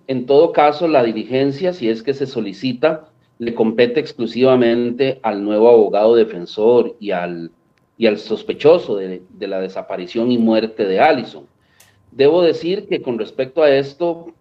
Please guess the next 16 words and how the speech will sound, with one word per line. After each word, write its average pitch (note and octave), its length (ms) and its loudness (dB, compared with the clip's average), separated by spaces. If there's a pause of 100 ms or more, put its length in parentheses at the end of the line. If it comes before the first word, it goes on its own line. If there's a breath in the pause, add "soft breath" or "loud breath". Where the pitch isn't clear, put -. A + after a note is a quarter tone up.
(160)
es C#3 200 -4
una F3+ 140 0
situación D#3+ 800 -2
que A#2 140 -2
a G#2+ 40 -2
nosotros B2+ 680 -6
realmente C#3 760 -2 (460)
no C3 240 2
nos E3 160 0
preocupa. C3 680 -2
Y A#2 120 -8
no B2+ 160 0
nos - 180 -2
preocupa, D#3 480 -2
¿por B2 180 -4
qué? E3+ 300 -2